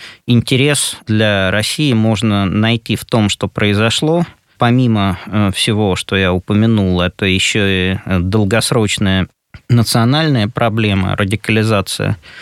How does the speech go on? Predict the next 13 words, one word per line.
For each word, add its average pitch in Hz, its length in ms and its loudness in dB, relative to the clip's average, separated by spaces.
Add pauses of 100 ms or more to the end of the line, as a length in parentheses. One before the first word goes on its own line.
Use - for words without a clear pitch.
(300)
обществ - 520 0
в - 40 -2
регионе — 98 800 2
это 98 200 -2
то, 95 1120 0
э, 90 40 -6
чего 107 240 0
Россия 98 320 0
боится, 98 600 -2
в 90 60 -2
общем-то, - 400 -2
больше 85 340 0
всего. 80 440 -2